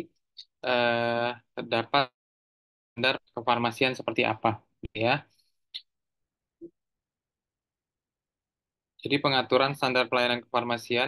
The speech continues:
di apotik bertujuan untuk meningkatkan mutu, menjamin kepastian hukum, melindungi pasien dan masyarakat. Lalu, eh, kalau kita bicara standar pelayanan kefarmasian, maka di apotik itu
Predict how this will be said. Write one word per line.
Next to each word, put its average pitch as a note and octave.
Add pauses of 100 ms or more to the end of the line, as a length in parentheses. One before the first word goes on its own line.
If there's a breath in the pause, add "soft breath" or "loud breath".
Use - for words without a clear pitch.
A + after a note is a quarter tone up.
di B2+
apotik A#2
bertujuan B2+
untuk A#2+
meningkatkan A#2+
mutu, C3+ (640)
menjamin A#2+ (160)
kepastian A#2+
hukum, D3+ (140)
melindungi A#2
pasien A#2+
dan A#2
masyarakat. A2 (2000)
Lalu, B2 (360)
eh, B2+
kalau A#2+
kita A#2+ (100)
bicara A#2 (100)
standar A#2
pelayanan A2+
kefarmasian, A#2 (140)
maka A2+ (220)
di C3 (120)
apotik A#2 (240)
itu A#2+